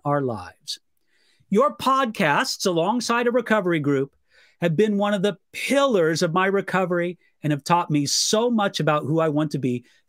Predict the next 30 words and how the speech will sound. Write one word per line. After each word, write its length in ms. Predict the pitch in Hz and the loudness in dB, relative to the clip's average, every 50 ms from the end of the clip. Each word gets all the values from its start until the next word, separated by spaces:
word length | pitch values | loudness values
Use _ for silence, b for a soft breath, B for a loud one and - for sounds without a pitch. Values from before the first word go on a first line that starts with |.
| _ | _
Thank 300 | - 214 233 262 262 - | 0 0 0 0 -2 -2
you 100 | 262 247 | -2 -4
for 120 | 190 - 240 | -2 -2 0
your 200 | 220 214 214 202 | 0 2 0 0
work, 360 | 175 180 180 180 180 - _ | 0 0 0 0 -2 -4 _
the 220 | - 214 147 147 151 | -8 -2 0 0 2
work 280 | 151 165 180 180 - | 2 0 0 0 -2
you 80 | 185 147 | -4 -2
continue 400 | - 165 147 - 196 196 214 214 | -2 -2 0 0 -2 0 0 0
to 80 | 202 175 | 0 0
do, 260 | 143 139 135 135 - - | 0 0 0 0 -2 -2
and 100 | 131 127 | -4 -2
for 120 | - 135 | -2 -2
making 400 | 135 135 143 156 170 - 202 196 | 0 0 0 0 -2 -2 -4 -2
the 80 | 185 180 | -2 0
Word 240 | 165 147 143 151 160 | 0 0 0 0 0
of 80 | 151 | 0
God 200 | 139 - - - | 0 0 0 0
accessible. 760 | - 143 - - - 160 147 143 - 165 143 151 147 147 147 B B B B B B B B B - | 0 -2 -4 -2 -2 -2 -2 0 -2 -2 0 0 -2 -2 -4 B B B B B B B B B -2
I 100 | 165 170 | 0 0
am 160 | 175 170 151 | 0 0 -2
currently 440 | - - 214 233 247 254 247 247 220 | -2 -2 -2 0 0 -2 -2 -2 -2
making 420 | 202 208 208 202 214 190 190 220 - | 0 0 0 0 -2 -2 -2 -2 -2
amends 720 | 175 165 175 175 185 208 240 262 277 302 311 - - - | -2 0 0 0 0 0 0 0 0 0 -2 -2 -2 -2
to 160 | 208 175 175 | 0 0 2
all 100 | 180 175 | 2 0
the 100 | 165 165 | 0 0
people 300 | - 190 185 175 - 170 | 0 -2 -2 0 0 0
I've 220 | 156 151 143 143 | 0 0 0 0
hurt, 400 | 185 226 262 302 294 - - - | 0 0 0 0 -2 -6 -12 -20